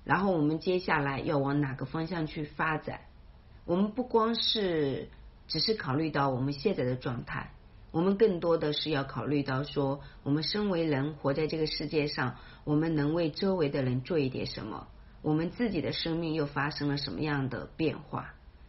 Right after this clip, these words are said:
那我们未来的趋势会往哪个方向发展。我以我自己个人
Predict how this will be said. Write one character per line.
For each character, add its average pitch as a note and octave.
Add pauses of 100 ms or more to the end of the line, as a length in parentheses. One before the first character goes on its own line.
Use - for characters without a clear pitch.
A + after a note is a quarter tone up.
(220)
那 A3+
我 D#3+
们 F3+
未 A3
来 D3+
的 D3+
趋 G3+
势 G3 (180)
会 G#3
往 E3
哪 D3+
个 D3+
方 F3
向 F#3
发 F3+
展。 - (760)
我 F3
以 G3+
我 F3+
自 F3+
己 C3 (100)
个 G3
人 A#2+